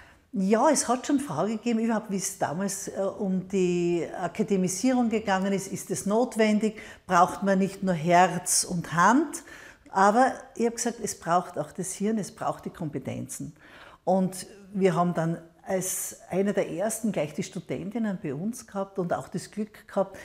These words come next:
Studentinnen zu bekommen, die die Praktika gemacht haben, die auch wirklich das Herzblut gehabt hat. Also wirklich Hirn, Herz und Hand, das hat zusammengepasst und dann haben die Kolleginnen gesehen, das bringt uns auch was.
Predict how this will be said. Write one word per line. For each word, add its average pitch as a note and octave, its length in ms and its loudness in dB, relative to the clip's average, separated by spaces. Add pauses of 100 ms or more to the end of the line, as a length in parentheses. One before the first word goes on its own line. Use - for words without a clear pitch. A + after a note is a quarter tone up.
(140)
Studentinnen F#3 760 -6
zu F#3 180 -14
bekommen, F3 560 -8
die E3+ 180 -4
die E3+ 120 -10
Praktika - 640 -10
gemacht D3+ 560 -8
haben, D#3 180 -8 (300)
die F#3+ 120 -2
auch D#3 200 -6
wirklich F3+ 400 -4
das D3 200 -6
Herzblut - 560 -8
gehabt - 280 -12
hat. G2 80 -8
Also D3 220 2 (340)
wirklich A3 640 2
Hirn, A3 340 6
Herz D#3+ 480 2
und - 260 -2
Hand, F3 300 0 (340)
das - 140 0
hat B3 160 6
zusammengepasst G#3+ 960 2
und G#3 120 2
dann G#3 180 4
haben B3+ 160 4
die C4+ 100 -2
Kolleginnen F#3+ 640 0
gesehen, E3+ 320 0 (260)
das - 160 -6
bringt F3+ 380 -2
uns D3 180 -4
auch - 240 -6
was. - 300 -10